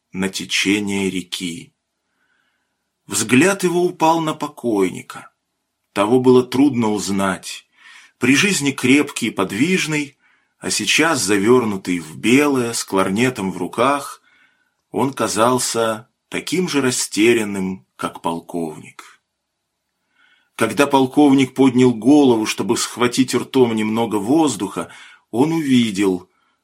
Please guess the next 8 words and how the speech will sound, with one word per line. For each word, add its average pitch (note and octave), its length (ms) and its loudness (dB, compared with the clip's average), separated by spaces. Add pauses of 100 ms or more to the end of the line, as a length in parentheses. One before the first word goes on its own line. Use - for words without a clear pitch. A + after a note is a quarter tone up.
(160)
уже G#2 260 0
закрытый C#3 720 0
гроб C#3+ 420 0 (220)
плывёт, A2 640 0
раскачиваясь G2+ 920 -2
над G2 160 -6
головами G2+ 560 0
людей, A#2+ 680 2